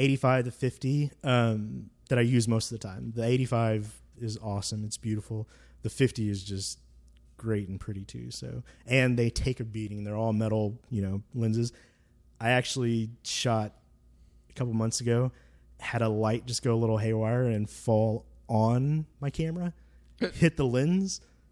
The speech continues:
Speaker 1: and it dented the light. We'll say that.
Speaker 2: <laughs>
Speaker 1: Yeah. Yeah, yeah, yeah. So it was good.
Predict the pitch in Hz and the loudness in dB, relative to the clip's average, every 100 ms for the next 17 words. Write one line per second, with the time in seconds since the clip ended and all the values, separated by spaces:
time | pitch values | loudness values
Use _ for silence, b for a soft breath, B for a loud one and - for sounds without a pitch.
0 | b - - 123 123 117 113 107 110 120 | b -16 -4 0 2 2 0 -2 -2 -2
1 | 127 113 101 92 - - _ _ _ - | -2 -4 -6 -10 -14 -18 _ _ _ -16
2 | - - 104 107 - - 165 - 160 - | -14 -14 -14 -14 -14 -10 -8 -4 -4 -4
3 | 156 - 113 151 147 - 147 135 110 107 | -4 -2 0 0 -2 -2 -2 0 0 0
4 | 104 95 117 - 113 113 120 123 117 123 | -2 -6 -10 -8 -6 -4 -2 0 2 2
5 | 104 | 2